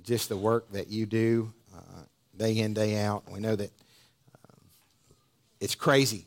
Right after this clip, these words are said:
and no matter kinda where you're at in the midst of those, uh,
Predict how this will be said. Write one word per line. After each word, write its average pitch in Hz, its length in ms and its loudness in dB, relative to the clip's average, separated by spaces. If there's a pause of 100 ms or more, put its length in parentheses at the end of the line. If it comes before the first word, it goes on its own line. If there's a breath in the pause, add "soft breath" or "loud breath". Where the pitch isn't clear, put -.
and 95 80 -12
no 110 100 -2
matter 113 240 2
kinda 117 220 -4
where 113 140 0
you're 113 140 0
at 110 300 0
in 110 140 -8
the 107 60 -4
midst 110 360 -4
of 101 100 -10
those, 107 420 -2 (160)
uh, 95 100 -16